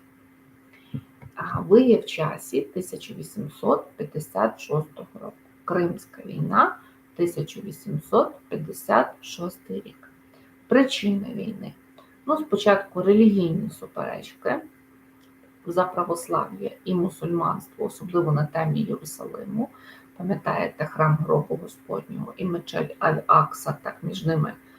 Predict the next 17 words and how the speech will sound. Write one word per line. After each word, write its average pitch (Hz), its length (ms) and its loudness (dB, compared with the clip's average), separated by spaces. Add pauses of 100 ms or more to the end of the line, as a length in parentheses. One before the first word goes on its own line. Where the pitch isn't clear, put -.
(140)
що 170 200 -4
ми 165 80 2
з 151 40 4
вами 156 180 8
отак 139 400 0
не 151 80 4
пройдемо, 151 380 4
треба - 240 -8
буде 165 340 0
боком 190 380 2
йти. 320 260 -2 (640)
Геополітичні 220 1000 10
інтереси 160 640 0
Росії - 420 -10
на 156 140 0
Балканах, 359 680 4
східне 208 560 6